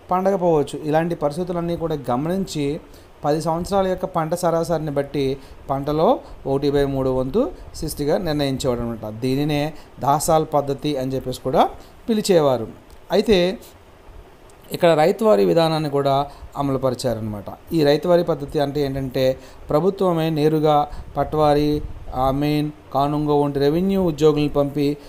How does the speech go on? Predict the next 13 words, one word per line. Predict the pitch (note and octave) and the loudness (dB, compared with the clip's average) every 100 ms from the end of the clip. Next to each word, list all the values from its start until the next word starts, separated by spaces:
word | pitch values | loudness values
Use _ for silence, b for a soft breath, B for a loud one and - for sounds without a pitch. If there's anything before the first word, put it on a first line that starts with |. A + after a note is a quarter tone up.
| B - | B -4
శిస్తు | G3+ - G#3+ | -4 0 4
వసూలు | F3 E3 D#3 D3 | 4 4 -2 0
చేసే | C3 C#3+ | 0 0
పద్ధతి | B2 B2+ B2 A#2+ | -4 -4 -4 -4
అనమాట. | A2+ A2+ G#2+ - - - | -4 -6 -8 -10 -12 -6
అంతకుముందు | D#3 E3 E3+ F3 F3+ | -2 0 0 0 0
ఎలా | F3 F#3 | 0 0
ఉండేది? | F#3 F#3 F3+ F#3+ F#3+ F#3+ B B B - | 0 -2 0 0 -2 -6 B B B -6
శిస్తు | F#3 - | -6 -2
వసూలు | F#3+ E3 F3+ | -2 -2 -2
చేయడానికి | F3 F3 E3+ E3 E3+ | 0 2 0 -2 -6
మధ్యలో | D#3+ D3 D#3 E3+ | -6 -6 -4 -4
మనము | E3 D#3+ D#3+ F3 | -4 -4 -4 -4